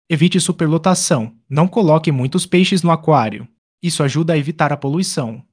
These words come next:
Seguindo essas dicas, você pode manter a água do seu aquário fresca e saudável.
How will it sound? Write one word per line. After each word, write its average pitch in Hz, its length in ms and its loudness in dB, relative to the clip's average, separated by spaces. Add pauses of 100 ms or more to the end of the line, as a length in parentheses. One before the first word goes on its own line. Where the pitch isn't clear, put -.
(240)
Seguindo 165 280 2
essas 151 280 0
dicas, 156 520 -2
você 151 240 0
pode 208 220 0
manter 180 340 2
a 143 80 4
água 160 200 2
do 147 100 -2
seu - 180 -2
aquário 180 320 2
fresca 190 600 -2
e 151 80 -6
saudável. 117 640 0